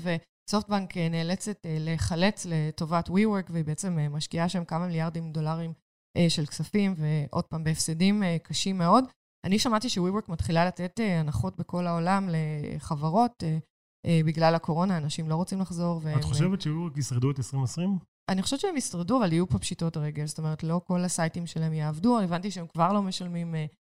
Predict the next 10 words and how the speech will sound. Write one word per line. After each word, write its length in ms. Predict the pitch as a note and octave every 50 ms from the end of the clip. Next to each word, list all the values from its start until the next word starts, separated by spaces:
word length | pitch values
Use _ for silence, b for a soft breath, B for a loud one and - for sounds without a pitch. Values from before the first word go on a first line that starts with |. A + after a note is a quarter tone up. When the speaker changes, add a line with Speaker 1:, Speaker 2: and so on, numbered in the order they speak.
| _ - F3
Speaker 1:
אה, 140 | F3+ E3
שכירות 420 | D#3+ - - - F3 E3 F#3 G3 -
לחלק 380 | F3 - - F3 F3+ F3+ -
מה-, 240 | F3+ E3 E3 D#3+ D#3+ C#3
Speaker 2:
וואלה. 340 | D#3+ F3+ F#3 E3 C#3 B2 A#2+
Speaker 1:
אה, 140 | G#2+ - -
אונרים. 540 | F3 F3 F3+ F3 E3+ E3 F3 E3+ E3+ F3 - _ _ _ _ _ _ _ -
אה, 580 | E3 E3 D#3+ D#3 D#3+ D#3+ D#3 D#3+ D#3+ D#3+ D#3 D#3 -
כן, 260 | - - F3 E3 D#3+ -
אני 140 | E3 E3+